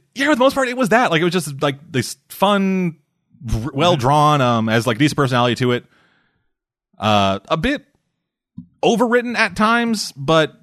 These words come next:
Speaker 1: decently written,
Speaker 2: Mm.
Speaker 1: decently written enough, and
Speaker 2: Like, overwritten preachy or just too much dialogue?
Speaker 1: Uh, over,
Speaker 2: Like
Speaker 1: a bit too much dialogue at points. Like, like there, there are points where, like, the panel is, like, half taken up by text.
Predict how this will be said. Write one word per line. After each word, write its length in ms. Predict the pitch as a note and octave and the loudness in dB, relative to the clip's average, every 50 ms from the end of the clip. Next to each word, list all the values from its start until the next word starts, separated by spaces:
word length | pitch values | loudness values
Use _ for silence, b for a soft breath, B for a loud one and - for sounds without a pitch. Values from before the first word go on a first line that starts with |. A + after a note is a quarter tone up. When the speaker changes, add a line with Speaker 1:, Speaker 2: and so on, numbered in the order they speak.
| _ _ - | _ _ -14
Speaker 1:
decently 440 | D3 B2+ F#3+ A#3+ G#3 A#3 G3 G#3 F3+ | -4 -2 0 0 0 0 -2 0 0
written, 240 | D3+ F#3+ E3 E3 D3+ B2+ A2+ A2 G2 - | 0 0 0 0 -2 -4 -6 -8 -6 -2
Speaker 2:
Mm. 40 | C3+ | 0
Speaker 1:
decently 240 | G#3 F#3 G3 F#3+ | 2 2 2 2
written 180 | E3 F3+ D#3 C#3 | 2 0 0 0
enough, 360 | C3 C#3 C#3+ C#3+ - - - - - | 2 2 2 0 -2 -6 -12 -8 -4
and 400 | B2 B2+ B2+ B2 A#2+ A#2+ A2+ - b b b b b b b b - | -2 0 0 0 0 -2 -4 -6 b b b b b b b b -2
Speaker 2:
Like, 380 | C#3+ D#3 D#3 - - - - - | -2 0 0 -2 -6 -14 -8 -2
overwritten 680 | F3 E3 F3 D3 F3 D#3+ F3 F3+ E3 D#3+ C#3+ C3+ B2+ | 0 0 2 2 2 2 2 2 0 0 -2 -4 -6
preachy 600 | - - F#3+ G3+ G#3 - - - A3+ A3+ A3+ G#3+ | -6 -8 -8 -6 -6 -6 -6 -4 -4 -2 0 0
or 120 | F#3 D#3 | 0 0
just 180 | D3 D#3 D3 - | -2 -4 -2 -2
too 80 | E3 | -2
much 240 | D#3 D3+ C#3 - - | -2 0 -2 -2 -2
dialogue? 520 | - C3 B2 B2+ A#2+ G2+ F#2 - - D3+ - | 0 0 2 2 0 -2 -6 -8 -10 -4 0
Speaker 1:
Uh, 240 | D#3+ D#3+ D#3 D#3 D#3 - - | 2 4 4 4 2 2 0
over, 200 | G3 B3 B3 A#3 | -2 -2 -2 -4
Speaker 2:
Like 160 | G2 F#2+ E2+ | -6 -4 -2
Speaker 1:
a 80 | D3+ D#3 | -2 -2
bit 160 | D3+ A#3+ - | -2 -2 -2
too 80 | B3+ A#3 | 0 0
much 240 | G#3 - B2 A2 G#2 | 0 -2 -4 -4 -2
dialogue 500 | B2+ A2 A#2+ A2+ G2+ G2 F2 F2 F2 E2+ | 0 2 2 2 0 0 -2 -2 -2 -4
at 80 | F2 | -6
points. 440 | - - E2+ D2+ D2+ - - - - | -6 -8 -8 -8 -10 -12 -12 -6 -4
Like, 220 | G#2 G#2 F2 F#2+ G#2+ | -4 -4 -4 -6 -10
like 120 | B2 A#2+ A#2 | -10 -4 -2
there, 140 | D#3+ F3 | -2 0
there 120 | E3 F3+ G3 | 2 0 0
are 20 | F3+ | 0
points 220 | - F#3+ F3 - | 0 -2 -2 0
where, 60 | E3 | 0
like, 180 | C#3 C3 A2+ A2 | 0 -2 0 -4
the 80 | A#2 | -4
panel 320 | - - C#3 C3 B2+ B2 A#2 | -4 -2 -4 -4 -2 -4 -4
is, 160 | A2+ A2 G2 | -4 -4 -4
like, 100 | G#2+ G2+ | -4 -6
half 300 | - - A#2+ A#2 A2+ - | -4 -2 0 0 0 -2
taken 280 | - B2+ A#2 - A2+ A2 | -4 -6 -4 -2 -2 -2
up 160 | A2 G2 F2 | -2 -2 -2
by 260 | A2 G2+ F#2 F2+ F2+ | 0 0 0 0 -2
text. 500 | E2+ - - - D#2+ - - - - - | -4 -8 -10 -10 -10 -8 -8 -10 -10 -10